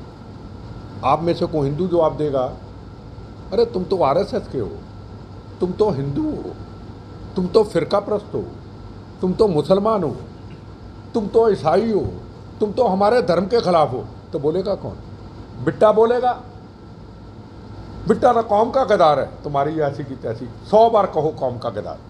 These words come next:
इस भारत में फख्र है, हिंदुस्तान का गद्दार मुझे कोई ना कहे। बस आखिरी सांस तक भगवान से प्रार्थना, मुझे भारत माता का गद्दार नहीं को कह सकता,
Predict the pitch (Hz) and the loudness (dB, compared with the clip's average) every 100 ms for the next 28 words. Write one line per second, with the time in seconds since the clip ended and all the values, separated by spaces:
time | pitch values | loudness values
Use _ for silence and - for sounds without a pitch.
0 | - - - - - - - - - - | -18 -16 -16 -16 -16 -16 -16 -14 -14 -8
1 | 139 120 117 165 190 - 117 113 - - | -6 0 4 6 6 2 -2 -8 -12 -18
2 | - - - - - 214 226 220 214 233 | -20 -20 -20 -20 -4 -2 4 4 4 6
3 | 247 269 196 196 170 165 165 143 139 139 | 6 6 0 0 2 2 2 0 -4 -4
4 | 127 113 113 110 95 - 98 - - - | -4 -4 -4 -6 -10 -6 -8 -8 -16 -16
5 | - - - - 196 233 226 208 202 190 | -16 -16 -14 2 6 8 6 2 -4 -2
6 | - 196 190 - 170 - - - - - | 2 2 0 -2 -2 -4 -20 -20 -20 -6
7 | 123 156 190 226 233 220 208 165 165 185 | 0 4 6 6 6 2 4 4 4 0
8 | 190 180 180 - - 160 208 - 147 127 | -2 -2 -4 -8 2 4 4 0 -6 0
9 | 143 156 175 165 151 - 127 143 160 135 | 0 2 2 2 0 0 2 4 4 2
10 | 135 151 220 202 - 156 147 151 - 180 | 0 0 0 -2 0 0 0 -4 -2 0